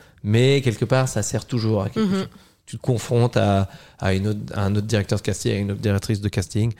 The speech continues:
Speaker 1: Des fois, t'as des déceptions, t'es effondré, tu te dis, « Putain, je pensais l'avoir, je l'ai pas eu. » Mais en vrai, ça te sert toujours.
Speaker 2: Oui.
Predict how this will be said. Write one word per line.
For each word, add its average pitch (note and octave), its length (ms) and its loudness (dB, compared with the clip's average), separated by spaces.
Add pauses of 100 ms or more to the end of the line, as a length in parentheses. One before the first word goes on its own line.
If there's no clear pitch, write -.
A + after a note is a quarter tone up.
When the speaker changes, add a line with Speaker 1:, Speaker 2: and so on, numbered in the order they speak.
(140)
Speaker 1:
Des G2 80 -10
fois, - 160 -10
t'as E2+ 80 -12
des E2 140 -12
déceptions, - 480 -10
t'es F#2+ 120 -4
effondré, G2 420 -6
tu - 120 -20
te - 60 -20
dis, « - 60 -20
Putain, - 200 -8
je - 80 -10
pensais - 220 -6
l'avoir, F#2+ 260 -6
je F#2+ 80 -8
l'ai F#2 60 -4
pas G2 160 0
eu. » C3 160 2 (400)
Mais A2+ 120 4
en B2 120 2
vrai, A2 180 2
ça A#2+ 160 0
te - 100 -4
sert - 220 -2
toujours. - 280 -10 (340)
Speaker 2:
Oui. D#3 160 -2